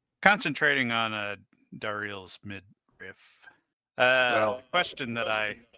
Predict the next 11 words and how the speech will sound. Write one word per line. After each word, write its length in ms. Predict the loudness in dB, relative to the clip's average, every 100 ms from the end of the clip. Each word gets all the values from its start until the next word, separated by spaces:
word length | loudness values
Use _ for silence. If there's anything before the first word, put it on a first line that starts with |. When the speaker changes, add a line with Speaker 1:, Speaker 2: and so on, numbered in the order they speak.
| -2
Speaker 1:
failed 280 | 0 0 -2
to 60 |
answer 580 | -2 -4 -4 -10 -10 -12 _ _ _ _
was, 340 | -10 -8 -10 -8
uh, 300 | -6 -6 -6
what 120 | -10
exactly 840 | -12 -10 -8 -8 -10 -14 -14 -16 _ _ _ _ -16
skill 840 | -10 -10 -10 _ _ -14 -12 -14 -18
does 180 | -18 -16
it 140 | -18 _ _
take 280 | -12 -10 -12